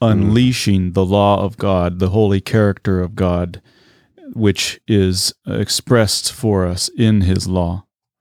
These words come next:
Speaker 1: Mm-hmm.
Speaker 2: revealed to us in his law, to bring us to a place where the grace of God means anything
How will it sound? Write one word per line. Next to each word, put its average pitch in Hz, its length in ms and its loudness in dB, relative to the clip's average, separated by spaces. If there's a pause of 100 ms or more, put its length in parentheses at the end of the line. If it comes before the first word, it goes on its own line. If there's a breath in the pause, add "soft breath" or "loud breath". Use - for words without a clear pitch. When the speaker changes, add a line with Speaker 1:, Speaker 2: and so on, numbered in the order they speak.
Speaker 1:
Mm-hmm. 80 420 -10 (340)
Speaker 2:
revealed 107 500 2
to 104 140 0
us 87 160 -2
in 92 120 -4
his 90 200 -4
law, 87 380 -6 (920)
to 117 160 0
bring 117 400 4
us - 440 -2 (180)
to 123 200 2
a 98 80 0
place 113 600 0 (100)
where 107 320 2
the 98 100 0
grace 101 380 0
of 104 140 -2
God 95 460 -2
means 95 540 2 (120)
anything 92 680 0